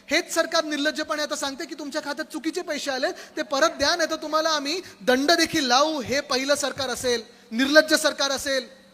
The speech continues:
पण त्याच बाजूला मी पाहतोय ग्रामीण भाग असेल, शहरी भाग असेल, कधी अतिवृष्टी होते, कधी दुष्काळ होतो. आत्ता गेल्या सहा महिन्यात देखील काही काही ठिकाणी पाऊस पडलाय, काही काही ठिकाणी दुष्काळ परिस्थिती झालेली आहे. शेतकरी बांधव आत्महत्या करतात, गळ्याला फास लावून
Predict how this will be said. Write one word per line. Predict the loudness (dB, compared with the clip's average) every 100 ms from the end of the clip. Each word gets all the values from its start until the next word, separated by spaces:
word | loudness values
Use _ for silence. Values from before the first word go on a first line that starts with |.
| -20 _ _ _ _ _
पण | -10
त्याच | -4 -4 -4
बाजूला | -8 -6 -8
मी | -6
पाहतोय | -6 -4 -4
ग्रामीण | -2 -2 -2 -2
भाग | -2 -2
असेल, | -4 -6
शहरी | -6 -4 -4
भाग | -4 -4
असेल, | -4 -6 -10 -16 -20 _ _ _ _ _
कधी | -6 -2
अतिवृष्टी | -2 -2 -2 -2 -2
होते, | -4 -4
कधी | -8 -8
दुष्काळ | -8 -6 -2 -2
होतो. | 0 0
आत्ता | -2 -2 -4
गेल्या | 0 0
सहा | 0 -2 -2
महिन्यात | -4 -4
देखील | -6 -8 -8 -14 -20 _ _ _
काही | 0 0
काही | -2
ठिकाणी | -6 -4 -2
पाऊस | 0 0 0
पडलाय, | -2 0 2
काही | 0
काही | -2 -6
ठिकाणी | -6 -6
दुष्काळ | -6 -6 -4 -4
परिस्थिती | -4 -8 -10 -10
झालेली | -8 -8 -8 -10
आहे. | -8 -8 -10 -14 _ _ _ _ -16
शेतकरी | -4 -4 -4 -8
बांधव | -6 -6 -4 -6
आत्महत्या | -4 -6 -8 -8 -6 -6
करतात, | -6 -6 -6 -6
गळ्याला | -6 -6
फास | -6 -6 -6 -6
लावून | -6 -8